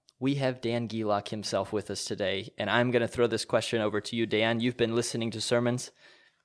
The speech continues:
for a long time, longer than I've been alive.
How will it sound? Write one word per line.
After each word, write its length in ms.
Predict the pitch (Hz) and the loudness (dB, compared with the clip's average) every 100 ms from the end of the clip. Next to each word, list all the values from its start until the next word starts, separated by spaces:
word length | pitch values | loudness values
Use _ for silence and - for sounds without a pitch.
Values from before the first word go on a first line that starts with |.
| _ - | _ -8
for 160 | 104 | -4
a 100 | 92 | -2
long 380 | 95 104 113 127 | -2 0 0 -2
time, 440 | - 123 110 90 90 | -6 -4 -4 -6 -6
longer 360 | 92 104 120 | -4 -2 -2
than 140 | 120 123 | -4 -2
I've 240 | 117 117 | -4 -4
been 120 | 117 | -6
alive. 460 | 117 117 117 90 - | -4 -2 -4 -6 -12